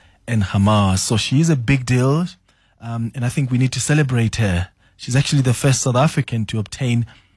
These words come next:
a doctorate in law from Harvard Law School. In two thousand and nine, Forbes actually ranked her as the sixty-fourth most powerful woman in the world. And we're gonna get to know her better and also get to know about her journey from,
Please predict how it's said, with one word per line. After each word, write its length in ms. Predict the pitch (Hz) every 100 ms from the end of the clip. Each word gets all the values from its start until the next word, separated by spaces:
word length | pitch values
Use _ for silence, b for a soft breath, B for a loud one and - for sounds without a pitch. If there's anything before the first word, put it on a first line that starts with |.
| b _
a 120 | 120
doctorate 640 | 113 160 185 - 143 107 -
in 140 | 110 107
law 200 | 104 104
from 320 | - 104 101 b b
Harvard 480 | - 139 127 117 113
Law 260 | 117 113 113
School. 720 | - - 135 123 98 92 147 B B B B _
In 200 | 120 113
two 160 | 135
thousand 340 | 131 135 120 113
and 120 | 104
nine, 240 | 107 113 107
Forbes 520 | - 120 113 113 - _
actually 300 | 120 - 110
ranked 320 | 101 104 110
her 120 | 113 104
as 140 | 104
the 100 | -
sixty-fourth 600 | 101 131 - 123 - 117
most 400 | 110 107 - -
powerful 440 | - 143 147 - 107
woman 340 | 110 113 101 B B B B
in 200 | - 160
the 100 | 147
world. 480 | 117 113 85 90 110
And 140 | 107 104
we're 80 |
gonna 320 | 110 123 123 120 b _
get 160 | 120 -
to 100 | 117
know 300 | 117 131 151
her 160 | 143
better 540 | 123 113 107 - 104 127 b b b -
and 100 | 113
also 220 | 127 117 127
get 180 | 110 -
to 80 |
know 220 | 110 127 123
about 280 | 110 107
her 140 | 101 107
journey 320 | 104 117 117
from, 320 | - 113 107